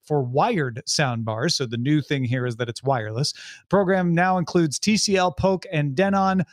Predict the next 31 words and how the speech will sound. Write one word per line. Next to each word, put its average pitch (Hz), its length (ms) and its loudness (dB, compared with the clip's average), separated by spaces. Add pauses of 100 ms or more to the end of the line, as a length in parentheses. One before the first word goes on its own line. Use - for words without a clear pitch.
(160)
along 156 300 2
with 135 160 -2 (140)
Element. 226 580 0 (320)
Uh, 131 180 0
Roku 156 300 2
T 151 200 0
V 147 100 0
Ready 147 260 0
will 139 140 0
also 151 320 0
expand 143 360 -2
internationally 170 880 0
later 123 200 0
this 120 180 0
year 135 80 0
if 175 100 -2
you've 117 120 -6
been - 180 -12
outside 131 320 -2
the 123 80 -2
U 123 140 0
S 120 120 -2
waiting 127 240 -4
for 139 160 0
it. 175 80 0
But 151 120 0
here's 262 340 2
the 262 100 0
big 262 240 2
news, 170 240 0
folks. - 440 -2